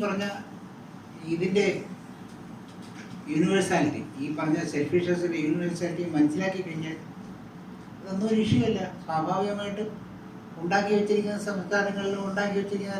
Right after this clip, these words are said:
രാജ്യത്തിൻ്റെ വിസ്തൃതികളും ഇതുപോലുള്ള കാര്യങ്ങളിലൊക്കെ ഇതൊക്കെ കൂടെ വരും,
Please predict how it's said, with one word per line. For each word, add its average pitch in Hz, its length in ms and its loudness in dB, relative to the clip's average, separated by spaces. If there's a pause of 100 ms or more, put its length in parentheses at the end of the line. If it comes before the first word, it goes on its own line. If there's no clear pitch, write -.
രാജ്യത്തിൻ്റെ 196 540 2
വിസ്തൃതികളും 190 580 -2 (480)
ഇതുപോലുള്ള 185 380 0
കാര്യങ്ങളിലൊക്കെ 196 600 0
ഇതൊക്കെ 214 300 2 (100)
കൂടെ 214 260 6
വരും, - 200 0